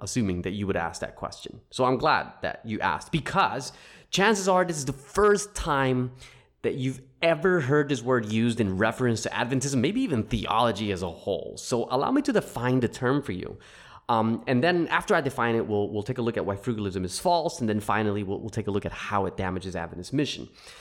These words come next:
Um, and of course, we'll, we'll close with some practical steps on, on what we can do to remove its influence from our churches. Now, here we go. The term frugalism, uh, it's not an academic term, all right? It's not an academic or theological term in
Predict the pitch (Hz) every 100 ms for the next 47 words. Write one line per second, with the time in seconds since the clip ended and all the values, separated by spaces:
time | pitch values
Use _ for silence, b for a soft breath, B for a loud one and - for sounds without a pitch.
0 | B B B 117 117 202 214 170 143 143
1 | - 127 - 123 107 110 - 104 104 104
2 | - 87 98 90 92 95 95 98 95 92
3 | 92 92 90 98 110 98 - 113 104 104
4 | 90 90 80 85 - 104 - - - 120
5 | 110 - - 185 202 - - - 262 262
6 | 202 233 123 - - - - _ _ _
7 | _ _ - 117 147 139 160 196 202 151
8 | 143 110 110 107 104 95 - 101 - 101
9 | 117 - 123 160 165 160 131 127 123 107
10 | 123 123 110 104 - - 104 98 101